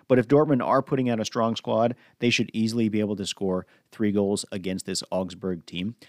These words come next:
And so I do think Dortmund would win an over two and a half. But again, uh, it was the injuries that kept me away. If you take a look at this before the game and it looks like Dortmund are putting out a strong squad,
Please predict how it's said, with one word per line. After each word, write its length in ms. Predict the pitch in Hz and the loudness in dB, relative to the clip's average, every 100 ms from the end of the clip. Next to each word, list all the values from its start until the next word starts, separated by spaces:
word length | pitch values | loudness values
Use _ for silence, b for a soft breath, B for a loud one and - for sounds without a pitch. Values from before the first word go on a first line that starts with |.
| B | B
And 140 | 113 104 | -4 2
so 100 | 117 | 4
I 80 | |
do 160 | 110 117 | 4 2
think 220 | 113 110 | 2 0
Dortmund 340 | 113 117 110 101 | 0 0 -2 -2
would 140 | 98 | -2
win 240 | 98 101 | -2 0
an 180 | 101 95 | -2 -4
over 300 | - 98 98 | -6 -6 -6
two 200 | - 95 | -6 -6
and 100 | 92 | -4
a 20 | |
half. 180 | 82 - _ | -6 -10 _
But 140 | 113 113 | 0 2
again, 260 | 123 120 - b b b b | 2 2 -2 b b b b
uh, 180 | 127 117 - 143 | 2 2 0 -2
it 60 | 143 | 2
was 120 | 127 | 4
the 140 | 123 | 4
injuries 320 | 160 139 127 113 | 4 4 2 0
that 160 | 107 | -4
kept 240 | 127 113 120 | -6 -8 -4
me 100 | 113 | -2
away. 340 | 104 110 113 | 0 0 -2
If 140 | 113 | -6
you 60 | 143 | -4
take 160 | 156 131 | -2 0
a 40 | |
look 140 | 123 | 0
at 60 | 117 | 0
this 140 | 123 | -2
before 360 | - 104 120 117 | 0 -4 0 2
the 120 | 104 | 2
game 280 | 95 104 113 | 0 -2 -2
and 100 | 95 | -4
it 60 | 85 | -6
looks 220 | 117 - | -4 -2
like 160 | 98 | 0
Dortmund 320 | 104 104 101 - | 0 -2 -2 -2
are 140 | 98 | -2
putting 400 | 104 110 107 98 | -2 -2 -2 0
out 220 | 95 95 - | -2 -4 -6
a 120 | 87 | -10
strong 340 | - 110 98 92 | -6 -2 -2 -4
squad, 400 | - 82 104 | -8 -4 -4